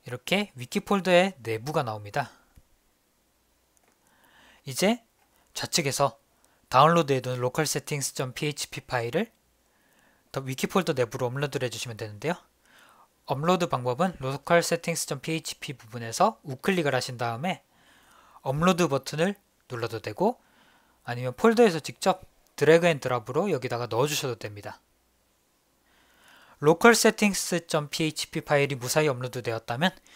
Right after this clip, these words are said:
미디어 위키를 사용하기 위한 준비는 모두 끝이 난 것입니다. 그런데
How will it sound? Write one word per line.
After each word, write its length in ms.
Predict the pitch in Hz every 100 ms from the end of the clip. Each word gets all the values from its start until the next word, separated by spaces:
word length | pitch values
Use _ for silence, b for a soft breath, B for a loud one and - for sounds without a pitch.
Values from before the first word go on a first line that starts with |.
| B B
미디어 320 | 135 135 156
위키를 400 | 151 143 147 139
사용하기 440 | 151 180 175 139 117
위한 300 | 127 180 202
준비는 480 | - 117 120 180 - b b b b
모두 300 | 123 120 113
끝이 300 | - 180 208
난 120 | 151
것입니다. 460 | 117 113 104 104 - _ _ _ _ _ _ _ _ _ _ _ _ _ b b b b b _ _ _
그런데 600 | - 151 165 151 180 135